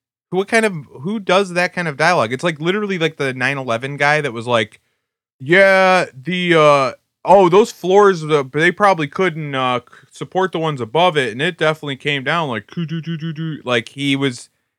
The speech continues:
explaining how it was definitely from the plane crash. Like, the guy they interviewed, though, it was, like, clearly, like, a fucking Fed. It was the funniest thing.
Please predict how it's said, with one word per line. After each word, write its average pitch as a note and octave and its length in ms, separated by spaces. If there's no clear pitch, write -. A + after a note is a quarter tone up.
explaining B2+ 840
how A#2 380
it A2+ 80
was G#2 180
definitely A2+ 480
from A2 240
the G2+ 80
plane G#2 260
crash. A#2 480
Like, G2 320
the C3 140
guy C#3 260
they D#3 220
interviewed, A#2+ 400
though, G#2+ 220
it - 20
was, G#2 120
like, G#2+ 220
clearly, A2+ 560
like, G2+ 220
a F#2 40
fucking G2 500
Fed. E2+ 320
It - 60
was F#2+ 240
the F#2+ 100
funniest G2 560
thing. F2+ 420